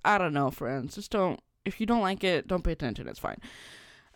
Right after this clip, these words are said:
Um, we have a tip jar called Buy Me a Coffee where you could give me money because this is a free podcast. And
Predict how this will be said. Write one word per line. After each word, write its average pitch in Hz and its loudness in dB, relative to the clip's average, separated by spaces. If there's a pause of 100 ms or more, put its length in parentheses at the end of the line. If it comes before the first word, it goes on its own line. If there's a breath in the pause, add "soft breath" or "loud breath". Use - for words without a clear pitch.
(200 loud breath)
Um, 180 6
we 185 8
have 180 8
a 175 4
tip 214 6
jar 220 8
called 170 4
Buy 175 4
Me 175 0
a 160 2
Coffee 254 4
where 202 2
you 180 2
could 185 -4 (300)
give 190 2
me 214 2
money 151 2 (640)
because 170 -6
this 156 -6
is 151 -4
a 160 -2
free 165 -4
podcast. 175 -8 (840 soft breath)
And 170 -2